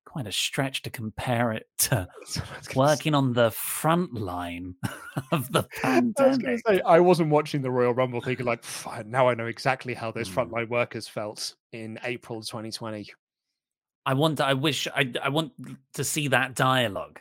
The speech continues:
Speaker 1: Like, guys, honestly,
Speaker 2: <laughs>
Speaker 1: wow.
Speaker 2: Wow.
Speaker 1: Let's share some war stories.
Speaker 2: <laughs> Wasn't it boring when Madcap Moss came out? Pff, all right.
Speaker 1: Oh my God. Honestly, A J Styles got eliminated. I was like, "Who, who can win this thing?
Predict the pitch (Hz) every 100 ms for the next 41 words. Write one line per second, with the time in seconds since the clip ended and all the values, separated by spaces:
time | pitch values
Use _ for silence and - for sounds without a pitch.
0 | - 110 - 127 120 - - - 127 127
1 | 190 165 151 113 120 98 85 - 120 107
2 | 92 85 - 139 143 196 180 - 110 135
3 | 208 - - 104 85 71 - - - -
4 | - - - - 262 - - 285 - -
5 | - - 135 160 180 156 139 170 180 110
6 | 113 120 139 - 127 123 160 - 175 175
7 | 190 233 196 - - - 165 120 104 131
8 | 208 139 113 226 131 - - - 233 247
9 | 165 131 - 254 233 226 - 247 247 170
10 | 180 160 220 233 151 - 185 196 220 147
11 | 226 175 320 - 277 240 285 370 254 -
12 | - - 98 82